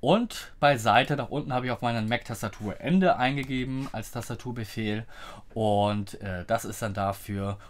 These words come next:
um nach unten zum nächsten Plugin zu springen, beziehungsweise im Plugin-Fenster dann nach rechts zum nächsten Plugin.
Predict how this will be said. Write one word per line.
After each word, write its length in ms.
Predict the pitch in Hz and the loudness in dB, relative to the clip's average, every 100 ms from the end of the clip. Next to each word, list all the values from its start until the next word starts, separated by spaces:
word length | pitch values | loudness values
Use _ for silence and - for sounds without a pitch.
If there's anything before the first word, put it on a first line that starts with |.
| - | -14
um 480 | - 101 98 95 98 - - - | -4 -2 -2 -2 -4 -6 -18 -10
nach 300 | 104 95 - - | -4 -4 -6 -2
unten 580 | 156 185 151 151 151 147 | 0 0 0 0 -2 -4
zum 180 | - 143 | -8 -6
nächsten 320 | 131 135 139 | -4 -4 -6
Plugin 320 | 123 123 113 113 | 0 0 0 -4
zu 160 | 123 | -6
springen, 340 | 107 117 110 113 - - | -8 -6 -6 -6 -10 -14
beziehungsweise 800 | - - 123 117 101 101 104 101 | -12 -8 -6 -6 -2 0 2 -2
im 300 | - 156 170 | -4 -2 -2
Plugin-Fenster 1000 | - 135 135 127 - 120 117 - 113 110 - - | 2 0 2 -4 -4 -4 -4 -2 0 0 -6 -14
dann 240 | - 110 107 | -2 -2 -2
nach 340 | 110 104 90 95 | -2 -2 -2 0
rechts 520 | 110 120 - - - - | 0 0 -8 -10 -12 -12
zum 220 | - 180 | -2 -2
nächsten 320 | 113 107 107 | 0 -2 -4
Plugin. 280 | - 85 82 | -6 -8 -10